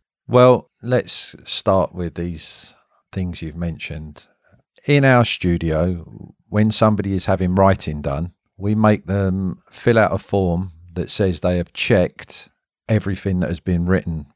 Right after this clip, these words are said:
prior to, to doing it, because there's, in the tattoo world, there's some great stories. You know, the guy who had, um, Tottenham Hotspur tattooed on him, <laughs> the guy who had Motto Head exploded,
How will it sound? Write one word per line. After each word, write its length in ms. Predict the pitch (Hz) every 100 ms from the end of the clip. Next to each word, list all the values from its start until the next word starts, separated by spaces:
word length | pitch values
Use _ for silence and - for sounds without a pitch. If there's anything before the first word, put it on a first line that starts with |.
| _ _ -
prior 400 | 104 95 90 82
to, 480 | - 87 85 73 -
to 160 | - 87
doing 320 | 90 80 76
it, 140 | 73 -
because 480 | 90 - 95 95 87 - -
there's, 540 | 104 104 95 - - _ _ -
in 160 | 113
the 60 | 110
tattoo 460 | - 127 - 107
world, 380 | 90 90 90 90
there's 180 | 101 95
some 140 | 92 95
great 240 | 95 90
stories. 840 | - - 87 82 80 78 - - -
You 160 | 90
know, 240 | 80 76 78
the 120 | 78
guy 280 | - 82 85
who 140 | 85
had, 300 | 80 80 80 - -
um, 460 | 82 80 80 80 73 _ _
Tottenham 400 | - 101 92 82
Hotspur 720 | 78 101 - - 87 85 85 78
tattooed 380 | - 76 92 87
on 160 | 87 87
him, 280 | 90 85 82 - - -
<laughs> 300 | - _ -
the 100 | 85
guy 240 | 92 95
who 80 | 95
had 200 | 90 101
Motto 440 | 104 95 - 87
Head 520 | 90 101 92 90 85 -
exploded, 1040 | 90 - - - 101 87 - 85 85 -